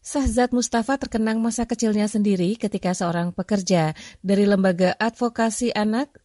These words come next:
Children Aid Society atau C A S, mengunjungi masjidnya untuk berbicara tentang pentingnya keluarga Muslim membina anak-anak dari agama yang sama. Ibunya pernah mengasuh tiga anak asuh Muslim selama beberapa bulan ketika dia masih kecil,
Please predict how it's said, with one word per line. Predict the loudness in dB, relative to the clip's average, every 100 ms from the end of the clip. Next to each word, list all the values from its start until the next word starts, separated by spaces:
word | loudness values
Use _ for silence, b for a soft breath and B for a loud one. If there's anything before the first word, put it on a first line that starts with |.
| -6
Children | 0 0 2 -2 0
Aid | -2 -2
Society | -2 -4 0 0 0 -2 -2 -4
atau | -4 -2 0 0 -2
C | -4 -6 -2
A | -2 0
S, | -4 -4 -6 B B B
mengunjungi | 0 4 4 4 2 2
masjidnya | 2 0 -2 -2 0 -2
untuk | -2 -4
berbicara | -2 -2 -2 0 0 0 -2
tentang | -4 -4 -4
pentingnya | -4 -2 0 0 -2
keluarga | 0 0 0 0
Muslim | -2 2 2 4 0 _ -4
membina | 0 2 4 2 2
anak-anak | 0 0 0 0 0
dari | 0 0
agama | 0 0 2
yang | 0 -2 -2
sama. | 0 2 0 0 -6 _ _ b -6
Ibunya | 0 2 2
pernah | 0 0
mengasuh | 2 2 0 -2
tiga | -2 -4 0 0 0
anak | 0 0 0
asuh | -4 -6 -2
Muslim | -2 0 -2 -2
selama | -2 -2 0 0
beberapa | 0 0 -2 0
bulan | 2 2 2 0
ketika | -4 -4 -4 -2
dia | 0
masih | -2 -2 -4
kecil, | -4 -4 0 2 0